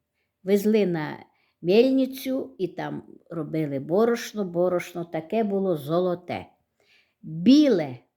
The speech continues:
пухке, що зараз оце кажуть, треба просіювати. Та що там просіювати? Воно було таке пухке, як пух,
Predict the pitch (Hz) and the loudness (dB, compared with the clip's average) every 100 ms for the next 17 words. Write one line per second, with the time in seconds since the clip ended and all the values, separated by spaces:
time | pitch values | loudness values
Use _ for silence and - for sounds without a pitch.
0 | _ - 196 - _ 262 269 208 127 - | _ -10 -10 -10 _ 0 4 2 0 -12
1 | _ _ - 175 190 175 170 170 175 160 | _ _ -10 0 2 0 -2 -8 -8 -6
2 | 165 160 160 196 220 214 202 - 180 - | -6 -4 -6 0 2 2 -2 -2 -4 -4
3 | - 185 151 143 139 - - 226 311 349 | -4 -2 -2 -4 -6 -8 -4 -2 0 -2
4 | - - 466 - 453 415 466 427 - 427 | -4 -6 -8 -6 -10 -8 -6 -6 -2 2
5 | 381 240 208 202 226 240 247 262 254 247 | 4 4 0 -2 -2 0 2 2 2 0
6 | 247 247 240 233 220 - 254 240 233 - | -2 -2 -4 -6 -10 0 2 2 0 -4
7 | _ 302 330 262 - | _ 6 6 6 -2